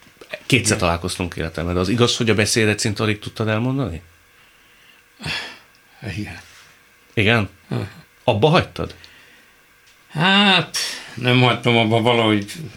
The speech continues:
Speaker 2: végigmondtam, de hát nem tudtam gyakorlatilag végigmondani.
Speaker 1: Nem is tudtál szinte beszélni, annyira megrázott?
Speaker 2: Nem.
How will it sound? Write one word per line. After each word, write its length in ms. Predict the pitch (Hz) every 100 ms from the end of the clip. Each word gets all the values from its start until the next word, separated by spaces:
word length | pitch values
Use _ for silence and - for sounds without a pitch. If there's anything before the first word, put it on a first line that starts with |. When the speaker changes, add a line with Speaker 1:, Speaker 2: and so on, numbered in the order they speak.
| - 107
Speaker 2:
végigmondtam, 960 | 110 104 104 98 104 110 101 - 117 110
de 200 | 110 107
hát 160 | 113 - - - - - - - - - - -
nem 240 | 120 123 107
tudtam 360 | 107 - 110
gyakorlatilag 580 | 101 104 - 131 - 139
végigmondani. 340 | 147 151 151 139
Speaker 1:
Nem 80 |
is 100 | 151
tudtál 260 | 151 151 135
szinte 240 | 123 127
beszélni, 360 | 117 107 - 92
annyira 240 | 101 98
megrázott? 500 | 92 87 92 87 92 104
Speaker 2:
Nem. 140 | 107